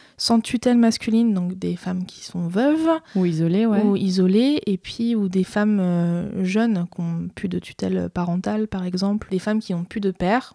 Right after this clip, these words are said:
Speaker 1: des femmes qui n'ont plus de mari ou qui n'ont plus de frère. On pense que ces femmes ont pallié à cette absence de tutelle masculine par la tutelle religieuse, en fait, et se sont tournées vers le christianisme pour avoir cette protection et, euh,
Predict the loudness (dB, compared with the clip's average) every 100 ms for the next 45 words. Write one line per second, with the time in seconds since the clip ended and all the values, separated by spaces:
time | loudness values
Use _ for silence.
0 | -16 -12 -8 -8 -8 -12 -6 -2 0 0
1 | -2 -6 -8 -10 -8 -8 -8 -10 -10 -12
2 | -18 -18 _ _ -8 -4 0 -2 -2 -4
3 | -4 -4 -4 -2 -2 -4 -6 -4 -4 -2
4 | -2 2 2 0 -4 -8 -8 -6 -2 -2
5 | -2 -6 -8 -4 -2 -2 -6 -8 -4 -2
6 | -4 -6 -4 -6 -8 -14 -20 -14 -2 0
7 | 2 2 0 0 -2 -2 -4 -4 -8 -10
8 | -6 -6 -4 -6 -8 -4 -2 0 -2 -4
9 | -6 -12 -6 -2 0 2 0 -2 -10 -20
10 | -20 _ _ -6 0 0 2 0 -2 -6
11 | -6 -4 -4 -2 -6 -6 -2 0 0 0
12 | -2 -4 -2 0 0 0 -2 -2 -4